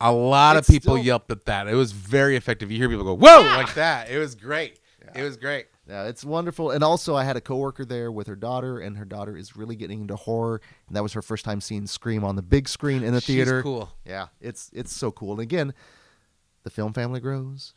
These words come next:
Speaker 2: You know,
Speaker 1: Mm-hmm.
Speaker 2: Friday Night family grows. It's just one. It's, it's cool to see people out having fun.
Speaker 1: It is.
Speaker 2: Knowing it's in a place where I think ideally,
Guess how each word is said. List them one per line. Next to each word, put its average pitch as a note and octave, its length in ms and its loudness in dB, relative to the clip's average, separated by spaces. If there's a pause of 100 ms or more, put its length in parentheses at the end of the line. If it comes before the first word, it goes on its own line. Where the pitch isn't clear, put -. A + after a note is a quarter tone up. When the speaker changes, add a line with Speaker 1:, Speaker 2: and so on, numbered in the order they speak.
Speaker 2:
You B2 80 -12
know, A2+ 140 -2
Speaker 1:
Mm-hmm. G2 160 -6
Speaker 2:
Friday A2 160 0
Night A#2 180 -2
family B2+ 360 -4
grows. B2 380 -6
It's A2 220 -10
just B2 160 -10
one. C#3 240 -6
It's, - 220 -14 (420)
it's - 160 -16
cool D#4 300 -10 (540)
to D#3+ 100 -14
see E3+ 160 -12
people D#3+ 320 -10
out B2 140 -6
having G#2 260 -8
fun. G2+ 360 -8
Speaker 1:
It C3 120 0
is. D#3 320 0 (200)
Speaker 2:
Knowing B2 480 -4
it's A2+ 260 -10
in A2+ 100 -8
a A2+ 40 -8
place - 380 -10
where G2+ 340 -10
I G#2 140 -12
think A2+ 380 -10
ideally, G#2+ 800 -2